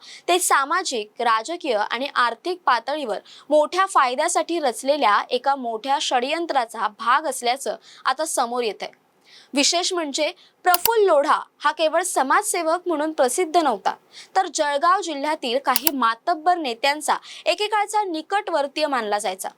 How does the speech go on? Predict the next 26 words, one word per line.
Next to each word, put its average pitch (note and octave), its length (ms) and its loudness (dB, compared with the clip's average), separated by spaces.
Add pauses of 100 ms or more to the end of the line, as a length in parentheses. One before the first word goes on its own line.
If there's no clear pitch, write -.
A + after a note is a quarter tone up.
(480)
परंतु D#4 360 2
पुढे D#4 400 -2 (160)
त्याच D#4+ 340 0
प्रफुल्ल D#4+ 400 -4
लोढाने C4+ 480 0 (260)
या F#4 140 2
नेत्यांवरच F4 920 0
थेट D4+ 280 -4 (120)
आरोप E4+ 360 0
करत - 520 -4
राजकीय D4+ 520 0
धक्का C#4 380 -2
दिला A3 220 0
होता. G3+ 220 -8 (640)
नंतर D4+ 400 -2
त्याने D#4 340 -2
वंचित C#4+ 480 0
बहुजन D#4+ 440 0
आघाडीत C4 540 -2
प्रवेश D4 360 0
करून A3+ 280 0 (260)
दोन F4+ 180 2
हजार G#4 220 0
चोवीसच्या F#4 720 0
लोकसभा F4 580 0
निवडणुकीसाठी C4+ 880 -2